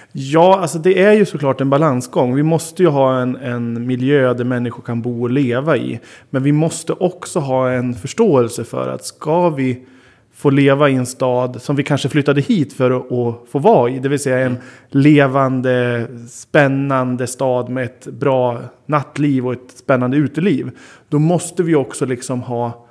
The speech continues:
Speaker 1: förståelse för att det här påverkar, eh, våra hem och, och vår stadsmiljö.
Speaker 2: Mm.
Speaker 1: Och där har jag sagt att vi måste liksom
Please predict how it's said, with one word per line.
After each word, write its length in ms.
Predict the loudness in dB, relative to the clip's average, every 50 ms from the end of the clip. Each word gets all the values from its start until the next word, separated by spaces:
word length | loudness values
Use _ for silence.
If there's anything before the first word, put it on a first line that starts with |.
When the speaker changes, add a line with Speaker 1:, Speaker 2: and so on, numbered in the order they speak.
| _ _ _ _ _
Speaker 1:
förståelse 520 | -6 -6 -4 -2 -2 -2 0 -2 -2 -4
för 140 | -4 -2 -4
att 160 | -4 -4 -6
det 80 | -6 -6
här 260 | -4 -4 -4 -4 -6
påverkar, 880 | -4 0 2 2 2 2 2 2 2 0 -2 -4 -10 -10 -10 -10 -12 -14 -18 -20 _ _ _ _ _ -18
eh, 680 | -14 -14 -14 -12 -14 -14 -14 -16 -16 -16 -18 -18 -14 -8
våra 200 | -4 -4 -4 -2
hem 540 | 0 0 2 2 2 0 0 -2 -2 -2
och, 420 | -2 -2 -2 -2 -4 -4 -4 -4 -4
och 260 | -4 -4 -6 -8 -4
vår 120 | -4 -4
stadsmiljö. 580 | -2 0 -2 -2 -2 -4 -4 -2 0 0 0 0
Speaker 2:
Mm. 300 | -2 -8 -10 -10 -10 -8
Speaker 1:
Och 100 | -6 -2
där 200 | 2 2 4 4
har 100 | 4 4
jag 220 | 4 2 0 -2
sagt 220 | -4 -6 -8 -8 -10
att 140 | -14 -14 -18 -20 -20 -20 -20 _ _
vi 80 | -4 -2
måste 360 | -2 0 -2 -2 -4 -4 -6
liksom 360 | -6 -4 -4 -4 -4 -4 -4